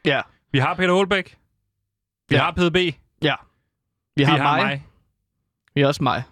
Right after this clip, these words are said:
Speaker 2: Præcis.
Speaker 1: Øhm, ja. Og han sagde, at vi kommer til at få travlt. Og det kan jeg også love dig for, at vi får, fordi jeg skal bare væk herfra.
Speaker 2: Ja.
Speaker 1: Og lave andet radio.
Speaker 2: Ja. Jamen, du, nej, så skal du ud og lave Netflix-serie.
Speaker 1: Nå,
Speaker 2: Du
Speaker 1: ja.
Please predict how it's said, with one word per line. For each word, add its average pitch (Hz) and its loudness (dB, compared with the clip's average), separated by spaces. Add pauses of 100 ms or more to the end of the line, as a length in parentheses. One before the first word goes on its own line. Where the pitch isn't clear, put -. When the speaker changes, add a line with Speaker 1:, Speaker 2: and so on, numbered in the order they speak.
(140)
Speaker 2:
Præcis. 117 -6 (500)
Speaker 1:
Øhm, 135 0 (140)
ja. 175 -2 (440)
Og 143 2
han 143 -2
sagde, 180 0
at 185 -6
vi 165 0
kommer 143 0
til 165 0
at 143 0
få 143 -4
travlt. - -2 (120)
Og - -10
det 143 2
kan 143 2
jeg 131 4
også 135 -2
love 135 2
dig 151 0
for, 135 0
at 120 -2
vi 123 -2
får, 127 -2
fordi 123 -4
jeg 131 0
skal 139 -4
bare 113 -2
væk - -6
herfra. - -8 (520)
Speaker 2:
Ja. 139 0
Speaker 1:
Og 131 -2
lave 120 2
andet 120 -2
radio. - -4 (300)
Speaker 2:
Ja. 147 -2 (460)
Jamen, 139 2
du, 143 0 (200)
nej, 139 -4
så - -8
skal 147 -4
du 143 2
ud 143 2
og 131 2
lave 117 0 (260)
Netflix-serie. - -4 (760)
Speaker 1:
Nå, 156 0
Speaker 2:
Du 156 0
Speaker 1:
ja. 143 0